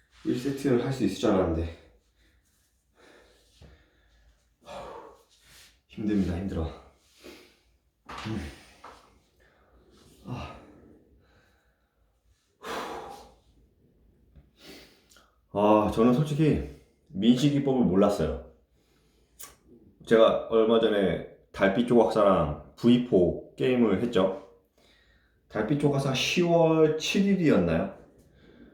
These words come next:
그때 오픈을 해서 지금 십일월 십일 일,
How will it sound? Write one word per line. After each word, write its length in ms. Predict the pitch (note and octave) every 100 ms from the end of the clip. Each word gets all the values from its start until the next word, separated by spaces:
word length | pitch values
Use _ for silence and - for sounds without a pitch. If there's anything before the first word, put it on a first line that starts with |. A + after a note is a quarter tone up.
| _ _
그때 260 | - A#2+ C3
오픈을 460 | G2+ - C3 B2
해서 360 | A2 A2+ C#3+ D3+
지금 280 | - G2+ F#2+
십일월 1120 | - D#3+ D#3 D3 C3 B2+ B2+ B2+ B2+ - - _ _ _ _ _ _ _ _ _ _ _ _ -
십일 400 | - D#3 C#3+ C3+
일, 340 | A2 B2+